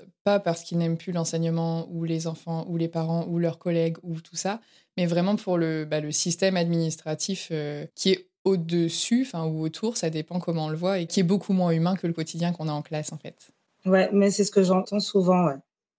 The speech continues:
Speaker 2: Et c'est, c'est très compliqué de gérer ça parce que, parce qu'en fait, on a l'impression qu'on est seul.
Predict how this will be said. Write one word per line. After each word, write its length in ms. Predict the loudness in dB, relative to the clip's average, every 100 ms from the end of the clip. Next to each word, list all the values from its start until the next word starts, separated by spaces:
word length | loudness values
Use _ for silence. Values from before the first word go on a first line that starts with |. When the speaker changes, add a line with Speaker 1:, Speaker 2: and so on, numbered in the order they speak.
| _ 4
Speaker 2:
Et 120 | 6
c'est, 200 | 6 6
c'est 160 | 6
très 280 | 6 6 4
compliqué 480 | 4 2 2 2 4
de 60 | 6
gérer 340 | 8 8 8
ça 240 | 6 4
parce 220 | 6 4 4
que, 100 | 6
parce 1300 | 8 8 6 6 4 4 0 _ _ _ _ -6
qu'en 120 | 4 6
fait, 140 | 8
on 20 |
a 80 | 8
l'impression 360 | 6 6 0 4
qu'on 160 | 6
est 40 | 6
seul. 540 | 6 8 8 8 2